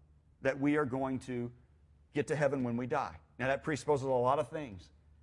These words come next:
How do we know we can live for Christ now? How do we know we can have our sins forgiven now? Uh, how do we know that we can walk with God in the here and now? How do we know that we're gonna spend eternity with Him? Um, probably, I think, the most misunderstood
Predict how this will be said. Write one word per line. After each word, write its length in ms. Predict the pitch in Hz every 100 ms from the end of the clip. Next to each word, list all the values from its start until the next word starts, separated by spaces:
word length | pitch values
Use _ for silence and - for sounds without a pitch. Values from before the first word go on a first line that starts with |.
| - - _ _
How 80 | 127
do 80 | 139
we 120 | 147
know 100 | 147
we 140 | 156
can 160 | 151 147
live 140 | 147
for 120 | 147 127
Christ 320 | 151 151 151
now? 120 | 131
How 120 | 120
do 60 | 135
we 120 | 143
know 100 | 147
we 120 | 151
can 80 | 151
have 100 | 156
our 80 | 156
sins 240 | - 151
forgiven 400 | - 156 156 151
now? 180 | 139 101 - - -
Uh, 160 | 113 110 _
how 120 | 110
do 60 | 143
we 120 | 151
know 100 | 160
that 100 | 160
we 80 | 160
can 180 | 156 143
walk 200 | 156 165
with 160 | 156
God 220 | 139 160 165
in 80 |
the 80 | 156
here 180 | 135 160
and 80 | 147
now? 140 | 123
How 100 | 113
do 80 | 139
we 100 | 147
know 100 | 151
that 60 | 165
we're 100 | 165
gonna 120 | 156
spend 220 | - 156
eternity 460 | 135 160 156 151 139
with 200 | 117 113
Him? 120 | 92 - _ - - - -
Um, 160 | - - - - _ - -
probably, 520 | - 185 208 185 190
I 160 | 147 180
think, 260 | - 170 151
the 80 |
most 220 | 147 135 143
misunderstood 1000 | 170 190 190 185 - - 156 120 107